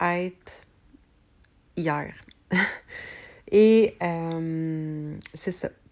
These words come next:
Puis on se ressemble sur tellement de points, c'est fou. Euh, puis c'est comme si,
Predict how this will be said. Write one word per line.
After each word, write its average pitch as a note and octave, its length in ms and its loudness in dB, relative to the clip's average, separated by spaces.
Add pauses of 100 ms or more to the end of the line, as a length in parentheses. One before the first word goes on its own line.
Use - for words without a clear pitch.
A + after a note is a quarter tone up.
Puis - 160 -2
on D#3 160 2
se - 140 -4
ressemble G#3 340 -2
sur E3+ 180 -6
tellement G#3 380 0
de D#3+ 60 -8
points, G3 260 -6
c'est E3 220 -2
fou. G3+ 340 -8 (560)
Euh, D#3 720 -6 (800)
puis F3+ 680 -6
c'est - 140 2
comme C4 240 4
si, A3 720 0